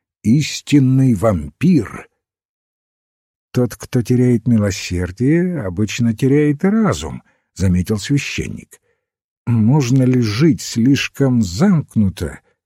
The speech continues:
и быть вампиром?» «Вот именно», сказал доктор.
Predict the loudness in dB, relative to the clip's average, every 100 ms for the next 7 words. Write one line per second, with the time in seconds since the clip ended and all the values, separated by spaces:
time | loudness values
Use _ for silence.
0 | _ -2 2 0 2 2 4 4 4 2
1 | 0 -12 -18 _ _ _ _ -14 -14 _
2 | 4 6 6 2 -4 -6 _ _ -6 -4
3 | -4 -6 -12 -16 -18 -18